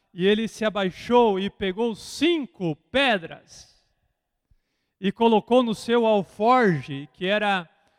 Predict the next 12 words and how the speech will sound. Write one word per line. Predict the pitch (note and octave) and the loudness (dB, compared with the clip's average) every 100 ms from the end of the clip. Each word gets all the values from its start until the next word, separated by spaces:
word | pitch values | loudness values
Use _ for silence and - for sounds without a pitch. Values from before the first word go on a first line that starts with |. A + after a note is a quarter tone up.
| _ | _
o | E3+ | -4
lugar | G3+ G#3 F#3 E3+ B3 A#3+ | 0 2 2 0 0 0
onde | G#3 A#3 G#3+ | -2 -4 -6
ele | G3+ | -8
guardava | F3+ F#3+ E3+ D3+ G#3+ A3+ E3+ F#3+ F3+ G3 | -8 -8 -8 -6 -4 -4 -4 -4 -4 -6
essas | G3 - F3 - | -8 -8 -12 -12
pedras, | - A3 A3+ E3+ E3+ - | -8 -4 -4 -6 -10 -10
cada | - A3+ F#3+ | -6 -4 -2
uma | F#3+ B3 D4+ D4 D4 - _ _ | -2 -4 -2 -4 -4 -8 _ _
com | - G#3 G#3 | -2 0 0
um | A3 | -4
propósito. | - F#3+ - B3 C#4 B3+ D3+ D#3 - C3+ C3 | -4 -6 -4 0 2 2 -2 -8 -12 -18 -20